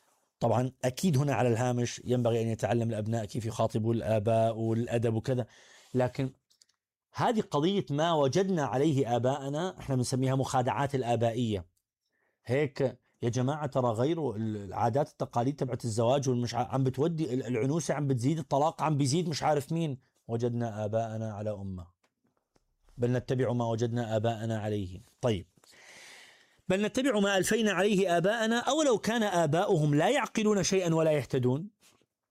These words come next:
طبعًا هنا الكلام عن إيش؟ عن كفر وإيمان، لكنه يحق في إيش أيضًا؟ في عادات جاهلية وفي كلام.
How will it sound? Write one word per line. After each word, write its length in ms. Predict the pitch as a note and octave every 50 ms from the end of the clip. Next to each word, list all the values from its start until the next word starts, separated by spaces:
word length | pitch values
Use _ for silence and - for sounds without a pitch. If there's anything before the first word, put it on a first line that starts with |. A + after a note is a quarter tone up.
| - - _ -
طبعًا 220 | - C#3 C#3 C#3+
هنا 160 | F#3 C4 D4
الكلام 340 | G#3 - - G3 A3 G3+ E3+
عن 180 | B2+ D3+ D#3 F3+
إيش؟ 300 | A3 C4 B3 E3+ - C3+
عن 120 | D3+ D3
كفر 260 | - A#3 G3+ - F#3
وإيمان، 500 | F3 F3 D#3 D3+ D#3 F#3 G#3 F#3 D3 - -
لكنه 460 | - B2+ - - E3 E3 D3+ D#3+ E3+
يحق 240 | E3 - A#3 A3 -
في 180 | - G3 G3+ A#3
إيش 160 | C4 - A3
أيضًا؟ 340 | F#3+ D#3+ C#3 C3 B2+ C#3 - - _ _ _ _ _ _ _ _ _ _ _
في 220 | - - C4+ C#4
عادات 460 | G#3 F3 D#3+ D3+ C#3+ C3+ C#3 C#3+ C#3+ C#3
جاهلية 840 | B2 - C3 B2 A#2 A#2 A#2+ B2 B2 B2 B2 A#2+ A#2 A2+ A2+ A2+
وفي 240 | A2+ A2 - C#3+ C3
كلام. 320 | - - B2+ C#3 C3+ C3